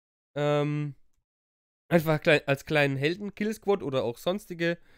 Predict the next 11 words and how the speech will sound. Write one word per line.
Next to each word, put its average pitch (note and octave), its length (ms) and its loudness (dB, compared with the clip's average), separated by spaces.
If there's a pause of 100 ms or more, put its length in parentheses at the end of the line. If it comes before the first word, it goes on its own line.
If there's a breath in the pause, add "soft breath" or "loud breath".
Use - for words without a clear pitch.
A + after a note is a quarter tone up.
(280 soft breath)
Einzel-, E3+ 380 0
also C#3 180 -2
so B2 300 -4
f-, - 260 -12
gegen B2+ 400 -2 (420 soft breath)
Helden, F#3+ 460 2
Zauberer, E3+ 720 4 (140)
ähm, C3+ 360 2
Gralsreliquie D#3+ 760 0
et - 120 -8
cetera. D#3+ 520 -2